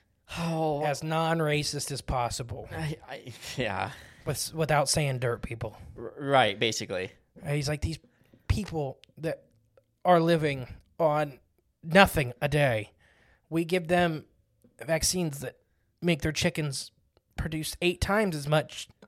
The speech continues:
Speaker 2: as they were."
Speaker 1: Yeah.
Speaker 2: It's like, "What are you talking about?" Now, here, so as a man from the poultry industry,
Speaker 1: Mm-hmm.
Speaker 2: you can give a chicken a vaccine, and it will marginally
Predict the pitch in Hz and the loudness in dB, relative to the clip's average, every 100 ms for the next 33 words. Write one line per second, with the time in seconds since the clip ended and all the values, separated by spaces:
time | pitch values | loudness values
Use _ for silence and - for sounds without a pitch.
0 | _ 151 135 151 135 117 - - _ _ | _ -6 -4 -4 -2 -6 -8 -18 _ _
1 | - - - _ _ - - - _ 160 | -6 -4 -8 _ _ -20 -18 -18 _ -2
2 | 226 180 139 156 196 165 120 120 - - | -2 -2 -2 2 2 2 -6 -8 -10 -20
3 | - - 190 185 175 - 165 170 156 - | -20 -2 6 6 4 -2 0 2 2 4
4 | 151 139 165 160 147 - - - _ _ | 4 4 4 2 2 -6 -16 -20 _ _
5 | _ _ _ _ 143 185 180 156 143 - | _ _ _ _ -6 -2 -2 -2 -4 -2
6 | 190 202 135 120 120 - - - - 117 | -4 -6 -10 -10 -10 -14 -14 -18 -12 -8
7 | 113 135 _ _ - - _ _ _ 170 | -6 -8 _ _ -20 -20 _ _ _ -2
8 | 185 - 190 208 135 123 117 123 117 113 | 2 0 0 -2 -4 -6 -8 -10 -10 -14
9 | - - 135 123 - 135 127 135 131 139 | -18 -14 -8 -6 -6 -8 -8 -8 -8 -4
10 | 147 135 131 147 208 160 131 113 113 | -4 -4 0 4 4 2 -6 -6 -10